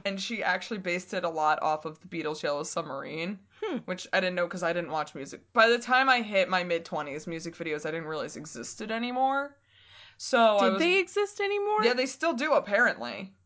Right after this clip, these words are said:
Speaker 2: But only on, like, YouTube.
Speaker 1: Yeah, only on
Speaker 2: Not
Speaker 1: YouTube.
Speaker 2: actually
Speaker 1: Oh,
Speaker 2: on
Speaker 1: yeah,
Speaker 2: M T V.
Speaker 1: no,
Speaker 2: They
Speaker 1: like,
Speaker 2: haven't existed on
Speaker 1: there's
Speaker 2: M T V
Speaker 1: twenty
Speaker 2: in
Speaker 1: M T V
Speaker 2: ages.
Speaker 1: channels, and none of them play music
Speaker 2: <laughs>
Speaker 1: videos. So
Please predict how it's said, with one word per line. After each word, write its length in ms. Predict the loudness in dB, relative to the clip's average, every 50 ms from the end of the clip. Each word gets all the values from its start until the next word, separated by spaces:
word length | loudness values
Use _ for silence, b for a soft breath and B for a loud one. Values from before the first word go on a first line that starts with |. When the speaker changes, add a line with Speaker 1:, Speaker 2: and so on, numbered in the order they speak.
| _ _ _ -2 0
Speaker 2:
But 120 | 2 4
only 280 | 4 4 4 4 2 2
on, 160 | 2 2 2
like, 200 | 0 -2 -4 -4
YouTube. 340 | -4 -4 -4 -4 -2 2 4
Speaker 1:
Yeah, 100 | 4 4
only 200 | 4 4 2 2
on 120 | 0 0 0 6
Speaker 2:
Not 220 | 8 8 8 8
Speaker 1:
YouTube. 60 | 4 0
Speaker 2:
actually 520 | 4 4 4 4 2 -2 -4 -2 2 4 6
Speaker 1:
Oh, 200 | 8 8 8 6
Speaker 2:
on 80 | 6
Speaker 1:
yeah, 120 | 6 4 4
Speaker 2:
M 20 |
T 60 | 6
V. 60 | 6 6
Speaker 1:
no, 140 | 4 4
Speaker 2:
They 120 | 6 6 4
Speaker 1:
like, 80 | 8
Speaker 2:
haven't 280 | 8 8 8 8 6 2
existed 380 | 0 0 -2 -4 -6 -4 0 2
on 40 | 4
Speaker 1:
there's 120 | 4 4 4
Speaker 2:
M 60 | 2
T 60 | 0
V 80 | 4 6
Speaker 1:
twenty 280 | 8 8 8 8 6 4
Speaker 2:
in 60 | 4
Speaker 1:
M 80 | 4 4
T 180 | 2 0 0 0
V 100 | 0 0
Speaker 2:
ages. 160 | 0 0 0
Speaker 1:
channels, 380 | 4 6 6 6 8 6 2 2
and 300 | 0 0 2 2 4 6
none 300 | 8 10 10 10 10 8
of 80 | 8 6
them 180 | 4 2 0
play 280 | -4 0 2 2 2 4
music 360 | 2 0 2 4 2 4 6
Speaker 2:
<laughs> 0 |
Speaker 1:
videos. 640 | 4 4 4 4 2 2 2 2 0 0 0 -4 -6
So 760 | -8 -12 -8 0 2 4 4 4 4 2 2 0 -2 -2 -4